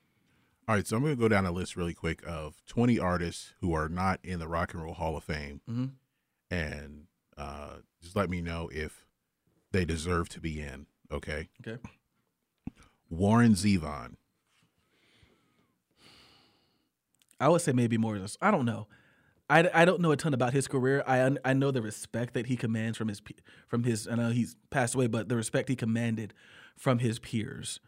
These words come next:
Speaker 2: Um, but no one really made a big fuss about him until he died. Like, he wasn't one of those people that stayed relevant.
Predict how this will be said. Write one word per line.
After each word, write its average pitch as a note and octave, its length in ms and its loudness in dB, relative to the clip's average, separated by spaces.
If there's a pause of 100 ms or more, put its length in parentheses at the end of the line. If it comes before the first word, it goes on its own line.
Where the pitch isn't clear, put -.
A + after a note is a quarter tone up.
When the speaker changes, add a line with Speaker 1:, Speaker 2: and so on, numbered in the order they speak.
(440)
Speaker 2:
Um, A#2+ 380 2
but B2+ 200 2
no C3+ 160 2
one D3+ 120 4
really C#3+ 160 4
made B2+ 180 2
a A2 40 -2
big A2+ 200 0
fuss A2+ 220 -2
about G#2+ 180 -4
him A2 100 -2
until G#2+ 200 -6
he G2+ 80 -8
died. - 400 -14 (680)
Like, B2 120 -4
he C#3+ 80 6
wasn't D3+ 220 6
one C#3 100 2
of B2+ 60 2
those A#2+ 160 0
people A#2+ 200 -2
that G#2+ 120 -6
stayed A2+ 320 -2
relevant. G#2 460 -6